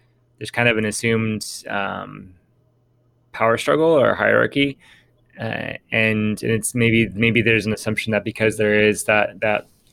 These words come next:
hierarchy of responsibility between parent and child, that there can be no reconciliation, or that the parents can never be wrong, or that it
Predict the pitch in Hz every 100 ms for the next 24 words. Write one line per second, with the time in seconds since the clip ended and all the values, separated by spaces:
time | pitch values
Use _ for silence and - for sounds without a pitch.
0 | _ - 117 117 113 113 117 107 107 113
1 | 107 110 107 110 110 107 98 - 104 98
2 | 107 104 95 104 101 101 98 _ _ _
3 | _ 110 107 98 107 107 110 110 107 107
4 | 104 101 101 101 101 - _ _ 110 117
5 | 107 110 101 101 101 - 101 101 101 107
6 | 107 - 104 104 104 - - - 104 107
7 | 104 101 98 104 101 101 104 104 104 107
8 | 107